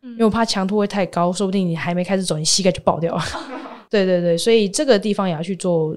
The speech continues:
Speaker 2: 做了解。那你说一般基本的居家、深蹲等等，包含腿部的运动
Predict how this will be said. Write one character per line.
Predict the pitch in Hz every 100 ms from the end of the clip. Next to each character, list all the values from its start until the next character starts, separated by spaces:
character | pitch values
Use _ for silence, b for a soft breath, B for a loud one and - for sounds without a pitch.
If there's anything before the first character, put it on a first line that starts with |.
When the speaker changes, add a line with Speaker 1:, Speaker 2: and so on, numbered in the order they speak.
| -
Speaker 2:
做 | 180
了 | 165 156
解。 | 160 185
那 | 254 247 B B B
你 | 214
说 | 254
一 | 302
般 | 277 277 285
基 | 277
本 | 254 202
的 | 170
居 | 170 220 214
家、 | 214 196
深 | - 220 208
蹲 | 214 208
等 | 175
等， | 196 175 202 -
包 | -
含 | 233 214
腿 | - 165
部 | 202
的 | 185
运 | 202
动 | 196